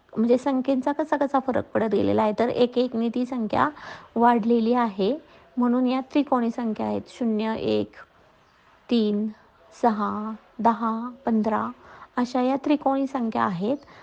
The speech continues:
आणि ह्या त्रिकोणी संख्या कशा काढायच्या यासाठी मी विशेष आणखीन वेगळा तास घेऊन सांगणार आहे की त्रिकोणी संख्या कशा काढायच्या, म्हणजे यांना त्रिकोणी संख्या म्हटलं जातं. यानंतर आपण बघणार आहोत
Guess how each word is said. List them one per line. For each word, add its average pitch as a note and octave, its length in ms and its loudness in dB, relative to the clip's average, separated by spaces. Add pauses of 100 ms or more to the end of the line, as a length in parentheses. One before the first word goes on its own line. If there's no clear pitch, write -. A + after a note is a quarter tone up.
(160)
आणि A#3+ 220 2
ह्या B3 160 2
त्रिकोणी C4+ 500 -2
संख्या B3+ 340 -2
कशा B3+ 280 2
काढायच्या G#2 580 0 (160)
यासाठी B3 440 -4
मी B3 120 -2
विशेष A#3+ 400 -2 (460)
आणखीन A#3+ 420 0
वेगळा A#3 440 2 (260)
तास A#3 240 2
घेऊन A#3 380 -4
सांगणार A#3+ 460 -4 (180)
आहे A#3+ 260 -2
की G#3 140 -4
त्रिकोणी A3+ 420 -2
संख्या A3+ 320 -4
कशा D4 220 -2
काढायच्या, F#3+ 540 -4 (540)
म्हणजे A#3+ 240 0
यांना A#3 280 0
त्रिकोणी D4 500 -2
संख्या G#3+ 320 -4
म्हटलं G3 300 -2
जातं. G3+ 340 -8 (600)
यानंतर C4+ 520 -2
आपण C4+ 320 -2
बघणार B3+ 320 -2
आहोत B3 460 -4